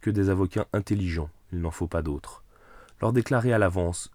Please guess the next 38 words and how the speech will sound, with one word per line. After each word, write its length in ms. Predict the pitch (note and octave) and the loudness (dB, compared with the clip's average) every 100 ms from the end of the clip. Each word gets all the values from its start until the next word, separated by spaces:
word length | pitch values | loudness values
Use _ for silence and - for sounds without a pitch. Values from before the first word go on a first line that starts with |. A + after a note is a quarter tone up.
| - | -6
bornez-vous 640 | G2+ G#2 A#2+ A#2+ A2+ A#2+ - | 0 2 4 2 2 0 -2
exclusivement 960 | - - - C3+ A2+ A2+ G2+ A#2 A#2+ - | -4 -10 -4 -2 0 0 0 0 -2 -6
à 80 | |
critiquer 640 | E2+ - A#2 G#2+ - F#2+ F#2 - - - - | -8 -6 -6 -8 -2 -2 -2 -8 -20 -14 -2
et 100 | E2 | 0
à 60 | |
mettre 360 | F2 G#2 - F#2+ | 2 2 0 0
dedans 320 | F2+ F2 F2 | 0 2 0
les 120 | E2+ | 0
témoins 440 | - E2+ D#2+ D#2+ D2+ - | -2 -2 -2 -4 -4 -4
et 40 | |
le 80 | F#2 | -4
procureur 720 | - F2+ - D#2 D#2 D2+ - - - - - | -4 -6 -4 -4 -4 -6 -10 -20 -20 -20 -12
à 80 | - | -12
propos 320 | - E2 F2+ | -6 -2 0
de 80 | E2+ | 0
la 80 | D#2+ | 0
vérification 680 | E2 E2 - - F2 F2+ | 0 -2 -4 -4 -4 -2
des 140 | F2 E2+ | 0 -2
faits 300 | - D#2 E2+ - | -2 -8 -8 -8
et 60 | |
de 60 | D#2+ | -4
la 80 | D#2+ | -4
structure 420 | - F#2+ - F2 | -4 -8 -6 -8
truquée 320 | - F#2+ - | -4 -6 -2
de 80 | F2+ | -2
l'accusation. 640 | E2 - D#2+ D2+ - D2 - - - - - - | -2 -4 -6 -6 -8 -10 -10 -20 -20 -20 -20 -6
Bornez-vous 540 | G#2 A2 B2 A#2 C3 - | 2 4 6 4 2 0
exclusivement 880 | - - - C3+ A#2 A#2+ A2 C3+ A2+ | -2 -2 -2 0 0 -2 0 2 4
à 80 | |
discréditer 580 | G2 G#2+ - G#2+ G2+ G2+ | 2 -2 -2 -2 0 0
le 60 | G2 | -2
tribunal 540 | - G2+ F#2 F#2+ G2+ | -2 -2 0 2 2
dans 100 | G2 | 0
ce 100 | F2 | -4
qu'il 200 | - F#2 | -2 -2
a 60 | F2+ | 0
d'inique. 600 | F2 F2 E2 - - | 0 0 -2 -6 -20